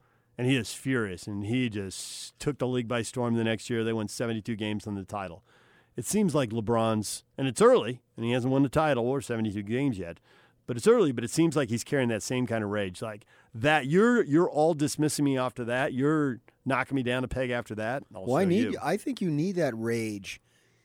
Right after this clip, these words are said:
Speaker 2: and passion.
Speaker 1: To get all the way to the top.
Speaker 2: I do, yeah.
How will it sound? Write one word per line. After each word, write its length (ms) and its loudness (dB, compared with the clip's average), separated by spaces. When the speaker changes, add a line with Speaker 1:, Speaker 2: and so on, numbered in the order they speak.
Speaker 2:
and 280 -6
passion. 680 -8
Speaker 1:
To 80 -2
get 140 6
all 260 8
the 80 8
way 180 10
to 80 8
the 120 4
top. 340 6
Speaker 2:
I 60 2
do, 360 -4
yeah. 260 -8